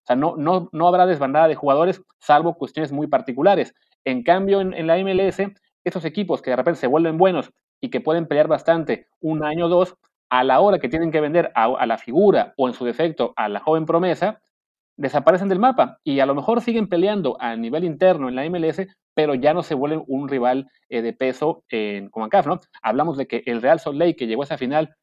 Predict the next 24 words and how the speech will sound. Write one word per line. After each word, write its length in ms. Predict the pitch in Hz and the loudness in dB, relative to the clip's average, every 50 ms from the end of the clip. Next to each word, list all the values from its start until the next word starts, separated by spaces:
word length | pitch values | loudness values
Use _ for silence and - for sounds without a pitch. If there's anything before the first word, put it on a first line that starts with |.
| _ _ - | _ _ -8
que 120 | - 117 | -6 -6
si 120 | - - 123 | -6 -6 -8
no 80 | 139 | -8
me 60 | 156 | -6
equivoco 240 | - 143 143 143 165 | -4 -4 -4 -2 0
la 140 | 135 113 - | 0 -2 -2
perdió 240 | - 110 127 147 151 | -2 -4 -6 -6 -6
contra 340 | 151 131 120 113 113 107 104 | -6 -6 -6 -4 -4 -4 -4
el 120 | 104 104 | -6 -8
Monterrey. 580 | 110 107 104 110 120 139 175 165 190 214 - _ _ _ _ _ _ _ _ _ _ - | -10 -10 -8 -6 -2 0 0 0 0 -2 -6 _ _ _ _ _ _ _ _ _ _ -2
Hace 300 | 123 135 - 143 - - | -2 -2 -2 -4 -6 -4
años 380 | - 165 190 185 147 127 117 - | -4 -2 -2 -2 -2 -4 -6 -8
que 120 | - 113 | -8 -6
no, 220 | 110 127 131 139 131 | -4 -4 -4 -4 -4
que 100 | - 123 | -4 -4
no 140 | 131 135 135 | -2 0 0
lo 140 | 135 123 | 0 0
recordamos, 540 | 117 127 113 113 117 123 139 147 170 185 175 - - _ _ _ _ - | -2 -2 -6 -4 -2 0 0 0 -2 -4 -6 -8 -16 _ _ _ _ 2
hasta 300 | 117 110 - - 117 - | 2 2 2 0 -4 -2
que 80 | - | -2
apareció, 600 | 107 101 - 104 104 104 - - 135 135 135 131 | -2 -2 -2 -2 -4 -4 -6 -6 -4 -2 0 0
este, 440 | 120 110 - - - 110 107 104 107 | 0 -2 -4 -8 -8 -6 -6 -6 -4
David 240 | 113 110 120 131 127 | -4 -4 -4 -4 -4
Ochoa, 400 | 120 - 156 160 185 190 185 | -4 -2 0 0 0 0 -2